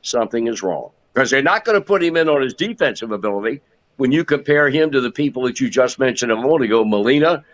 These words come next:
who will, if, if, he'll be a first ballot Hall of Famer, uh, Pudge Rodriguez, uh, Johnny Bench, got, of course, Bench had the whole package, uh, Yogi Berra, blah, blah, blah, blah, blah,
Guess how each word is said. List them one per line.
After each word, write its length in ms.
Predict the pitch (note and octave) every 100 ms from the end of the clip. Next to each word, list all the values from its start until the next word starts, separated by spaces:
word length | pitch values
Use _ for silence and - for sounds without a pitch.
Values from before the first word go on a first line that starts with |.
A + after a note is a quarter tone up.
| -
who 100 | C3+
will, 220 | A#2 G#2+ G#2+
if, 180 | A#2+ -
if, 240 | G2+ -
he'll 160 | C3+ C#3+
be 160 | A#2+
a 60 | A2+
first 320 | A#2+ A2+ -
ballot 260 | A#2 G#2+ G2+
Hall 220 | A2 G2
of 100 | F2
Famer, 380 | A#2 G#2+ B2 - _ _ -
uh, 240 | A2+ A2+
Pudge 300 | G#2 C#3+ C#3+
Rodriguez, 680 | C#3 C3+ B2+ D3 C#3+ C#3+ - _ _ _ -
uh, 180 | G#2
Johnny 320 | G#2 C#3 C#3+ B2+
Bench, 440 | C3+ C3+ C#3 -
got, 220 | B2+ B2
of 60 | G#2+
course, 220 | A#2 G#2+
Bench 240 | C3 B2+ -
had 160 | A#2
the 80 | G2+
whole 200 | G#2+ G2+
package, 540 | - D3 C3+ D#2+ - _ _ _
uh, 160 | G#2 G#2
Yogi 420 | G2+ B2 D3 C3
Berra, 540 | A2 C3 C3 C3 B2+ - _
blah, 240 | A2+ B2+ B2
blah, 260 | A2+ A#2+
blah, 280 | A#2 A#2 A2+
blah, 260 | G#2+ A2 G#2+
blah, 380 | B2 C#3 G2